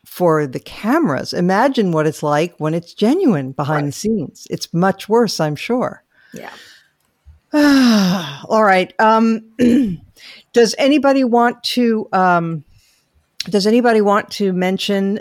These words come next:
Speaker 1: uh, where we stand in the polling, or should we just take it as read that, uh, according to five thirty-eight, uh, Biden has something like an eighty percent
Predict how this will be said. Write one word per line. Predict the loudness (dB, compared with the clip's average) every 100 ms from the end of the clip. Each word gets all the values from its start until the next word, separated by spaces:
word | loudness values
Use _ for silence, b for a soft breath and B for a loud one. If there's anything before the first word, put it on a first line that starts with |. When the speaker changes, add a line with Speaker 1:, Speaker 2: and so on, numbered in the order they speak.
| -4
Speaker 1:
uh, | -2 0 -2
where | -4 -2 -2
we | 0 -2
stand | -4 -2 0 0 0
in | -2
the | -4
polling, | -4 -2 0 0 -2 -4
or | -4 -4
should | -6 -8
we | -6 -4
just | -4 -4 -4
take | -6 -4
it | -6 -2
as | -2 -2 -4
read | -2 2 2 0 -4 -12
that, | -12 -6 -2 -2 -2 -6 -6
uh, | -4 -4 -6 -10 b b b b -20
according | -6 -2 0 -2
to | -6 -6 -4 -6
five | -4 -4 -4
thirty-eight, | -8 -8 -6 -2 0 -2 -6 -20 _
uh, | -8 -6 -6 -6 -6 -10 _ _ _ _ _ _ _ _ _ _
Biden | -2 0 -2 -2
has | -2 -4
something | -4 -6 -6 -6
like | -6
an | -8 -8
eighty | -6 -4 -4
percent | -6 -10 -6 -6 -6 -12